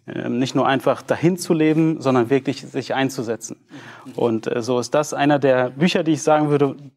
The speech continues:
Speaker 2: die haben mich geprägt und prägen mich immer noch. Ähm, und eine Situation, die mir immer wieder einfällt, ähm, ich durfte auf der Shepherds Conference in den U S A sein.
Speaker 1: Mhm.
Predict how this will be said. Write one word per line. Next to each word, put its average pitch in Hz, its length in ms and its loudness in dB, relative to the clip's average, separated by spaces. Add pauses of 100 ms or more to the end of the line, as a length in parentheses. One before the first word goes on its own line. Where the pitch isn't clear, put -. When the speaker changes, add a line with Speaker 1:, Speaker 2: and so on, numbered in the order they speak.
Speaker 2:
die 160 140 2
haben 147 80 2
mich 143 160 0
geprägt 165 400 -2
und 131 100 -2
prägen 127 220 -4
mich 123 120 -4
immer 156 200 0
noch. 156 240 0 (100)
Ähm, 139 460 2
und 160 280 0 (100)
eine 175 240 2
Situation, 160 600 2
die 147 140 -2
mir 143 160 0
immer 147 160 2
wieder 139 180 2
einfällt, 135 720 -2 (160)
ähm, 120 480 -6
ich - 320 -12
durfte 135 400 2
auf 123 100 -2
der 123 120 0
Shepherds 170 300 0
Conference 143 480 0
in 135 60 -4
den 131 100 -2
U 131 40 -2
S 113 100 -4
A 143 180 4
sein. 147 280 4
Speaker 1:
Mhm. 165 60 2